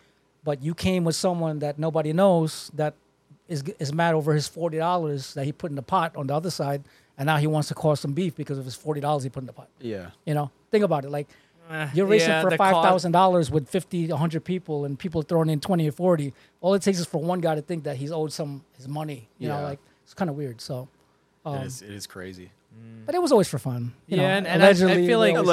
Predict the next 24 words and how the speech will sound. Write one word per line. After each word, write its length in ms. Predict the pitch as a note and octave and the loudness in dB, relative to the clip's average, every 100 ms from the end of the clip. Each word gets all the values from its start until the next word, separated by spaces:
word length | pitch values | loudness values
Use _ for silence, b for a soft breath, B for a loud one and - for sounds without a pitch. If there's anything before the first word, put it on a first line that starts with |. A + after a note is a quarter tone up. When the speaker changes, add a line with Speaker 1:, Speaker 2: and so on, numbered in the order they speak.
| E3 | 4
Speaker 2:
Allegedly. 300 | E3+ E3 F3 | 2 -4 -2
Speaker 1:
fun. 20 | |
Speaker 3:
I 40 | F3 | 2
feel 100 | A#3+ | 4
Speaker 1:
Yeah. 0 | |
Speaker 3:
like 160 | A#3 F#3+ | 4 4
you, 100 | G3+ | 0
you, 280 | F3 F3 D3 | 0 -2 -2
you 140 | D3+ D#3 | -2 2
definitely 400 | E3+ E3+ E3 D3 | 2 2 0 0
did 200 | D3 C#3 | 0 0
something 340 | C#3+ C3 B2 | -4 -4 -6
good 200 | B2+ A#2+ | -4 -2
by, 140 | A#2 A2+ | 0 0
like, 300 | A2 G#2 G#2 | -2 -6 -6
navigating 680 | A#2 A#2 A2+ A2 A#2+ A#2 | -2 -2 -2 -4 -4 -4
all 140 | A2+ A2+ | -4 -2
that 160 | A2+ | 0
energy 400 | A2 A2+ G#2 G#2 G#2 | -2 -4 -6 -6 -6
and, 120 | G2+ | -6
like, 180 | G2 F#2+ | -8 -8
effort 380 | G#2+ - G#2 - | -8 -8 -12 -10
into 440 | A2 A2+ G#2 G2+ - | -10 -6 -6 -8 -12
Central, 400 | - F3 D#3 - | -6 -6 -6 -12